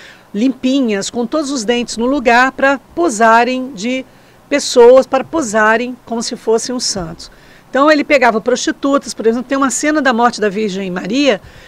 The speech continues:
que ele pegou um, um cadáver emprestado, literalmente, gente, de uma prostituta que tinha morrido afogada, inclusive já com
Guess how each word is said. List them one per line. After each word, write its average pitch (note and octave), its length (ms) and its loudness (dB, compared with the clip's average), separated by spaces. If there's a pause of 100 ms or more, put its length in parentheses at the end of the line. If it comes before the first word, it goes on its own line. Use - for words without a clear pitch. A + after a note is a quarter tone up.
(200)
que B3+ 80 2
ele C4 100 6
pegou C#4+ 300 0
um, B3 580 2
um B3 40 -2
cadáver C4 480 2
emprestado, C4+ 600 0
literalmente, D4 720 -2
gente, D#3+ 320 -8
de G3+ 80 -6
uma G#3 100 -2
prostituta C#4 600 -4
que - 80 -14
tinha C#4+ 140 -4
morrido C4 340 0
afogada, G#3+ 640 2
inclusive G3 420 -4
já A3 160 0
com G#3 180 -8